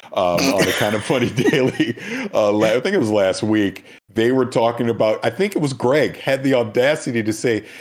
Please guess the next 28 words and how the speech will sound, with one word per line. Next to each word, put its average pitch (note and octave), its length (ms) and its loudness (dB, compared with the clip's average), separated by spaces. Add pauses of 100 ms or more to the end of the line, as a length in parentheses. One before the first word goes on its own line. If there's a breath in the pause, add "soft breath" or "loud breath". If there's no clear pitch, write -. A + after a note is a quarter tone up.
(100)
"Yeah, B2 400 2
I A#2 100 -2
think E3 280 -6
Xbox C#3+ 420 0
has A#2+ 200 -2
too C#3 200 -2
many B2 240 0
R A2 160 2
P A2+ 180 -2
Gs," F#2+ 420 -2 (260 loud breath)
which A2+ 340 -2
made C#3+ 260 2
me D3 100 2
laugh A#2 680 2
because A2 440 0 (300)
we've A#2+ 200 0
literally D#3 440 2
gone C3 340 0
from A#2+ 360 -2
they A#2 100 2
don't B2+ 180 -2
have A2+ 300 -2
any C#3 260 0
games G2+ 460 -4
to B2+ 100 -2
now A2+ 200 2
you're A#2+ 180 2
saying A2 400 0